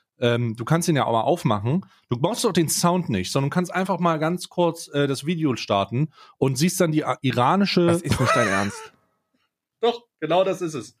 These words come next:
Speaker 1: Siehst du das? Siehst die iranische Fangemeinschaft, wie sie sich, äh,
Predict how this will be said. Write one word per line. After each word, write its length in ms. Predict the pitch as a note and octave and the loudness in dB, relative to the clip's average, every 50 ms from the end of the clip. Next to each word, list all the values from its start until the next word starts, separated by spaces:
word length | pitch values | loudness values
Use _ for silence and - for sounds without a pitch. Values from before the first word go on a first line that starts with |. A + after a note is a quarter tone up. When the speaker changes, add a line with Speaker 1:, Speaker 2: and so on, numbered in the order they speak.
| _ _ _ | _ _ _
Speaker 1:
Siehst 200 | - F#3 G#3 G#3 | -8 -6 -4 -4
du 60 | D4 | 0
das? 300 | C#4 D4 D4+ - - _ _ _ _ _ _ _ _ _ _ _ _ _ _ _ _ _ _ _ _ _ _ | -2 -2 -2 -2 -12 _ _ _ _ _ _ _ _ _ _ _ _ _ _ _ _ _ _ _ _ _ _
Siehst 280 | - E3+ A3 G#3+ - | -8 -6 -6 -6 -6
die 160 | A3 F#3+ E3+ D#3 | -10 -8 -6 -4
iranische 800 | C#3+ C#3+ C#3+ E3 G3 A3 A3 - - F#3 F#3 F#3 F3+ E3+ - C3+ | -2 0 0 0 0 0 -2 0 2 2 2 2 2 0 -2 -2
Fangemeinschaft, 880 | - F3 F3 G3 G#3 F#3 D3+ B2+ A#2 A#2 A#2+ - C3+ - - - - _ - - - - | 2 2 2 2 2 2 2 2 0 0 0 0 0 -2 -2 -8 -20 _ -20 -20 -12 -4
wie 160 | B2 D3 F3+ | 0 0 0
sie 140 | F#3+ F#3+ G3 | 0 -2 -4
sich, 440 | F3 F3+ G3+ G3+ - - E3 - - | -4 -2 -2 -2 -4 -4 -10 -6 -4
äh, 240 | D3 D3+ D#3 D#3+ | -2 -2 0 -2